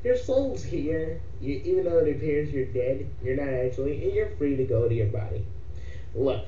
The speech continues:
I'll take any kind of heat that King Yama and all the other freaking Masters of Death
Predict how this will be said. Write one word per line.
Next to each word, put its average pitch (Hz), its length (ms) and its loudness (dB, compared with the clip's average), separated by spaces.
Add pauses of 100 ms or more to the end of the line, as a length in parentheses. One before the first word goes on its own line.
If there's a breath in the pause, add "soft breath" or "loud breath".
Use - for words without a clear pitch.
(220)
I'll 156 160 0
take 170 440 -4 (180)
any 220 160 0
kind 233 240 0
of 196 120 -6
heat 175 320 -4 (380)
that 104 260 2
King 160 220 -2
Yama 160 560 0 (680)
and 95 220 -2
all 127 240 0
the 170 180 2
other 170 220 2
freaking 175 720 -4 (320)
Masters 135 640 0
of 175 260 -6
Death 175 360 4